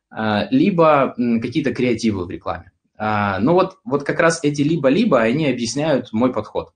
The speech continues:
Потому что для того, чтобы, м, а, создать какую-то идею, какой-то креатив, настроить рекламу, тебе нужно разбираться в людях, тебе нужно понимать,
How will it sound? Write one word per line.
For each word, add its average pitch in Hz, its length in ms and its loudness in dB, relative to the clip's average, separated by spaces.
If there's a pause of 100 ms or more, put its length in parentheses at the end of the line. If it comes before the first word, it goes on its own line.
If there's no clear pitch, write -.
(140)
Потому 156 260 -2
что 135 280 2
для 120 320 0
того, 139 260 0
чтобы, 104 540 -6 (120)
м, 101 220 -6
а, 98 220 -6
создать 123 420 -2
какую-то 139 440 -4
идею, 101 320 0
какой-то 143 340 -4
креатив, 113 460 -8
настроить 135 420 -2
рекламу, 104 460 -2 (240)
тебе 117 200 0
нужно 139 400 4
разбираться 110 480 0
в 107 80 -6
людях, 98 300 -4
тебе 110 200 -4
нужно 139 300 0
понимать, 117 520 -2